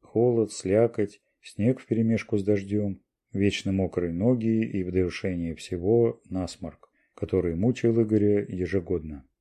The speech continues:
Но сегодня Игорю было не до зимних красот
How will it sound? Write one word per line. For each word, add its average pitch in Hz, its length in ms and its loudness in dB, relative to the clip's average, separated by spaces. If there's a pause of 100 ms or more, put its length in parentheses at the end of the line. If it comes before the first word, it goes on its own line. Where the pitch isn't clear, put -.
(880)
Но 90 100 -8
сегодня 120 560 0
Игорю 113 520 2
было 104 680 2
не 98 180 -4
до 101 160 0
зимних 101 380 -4
красот 117 580 0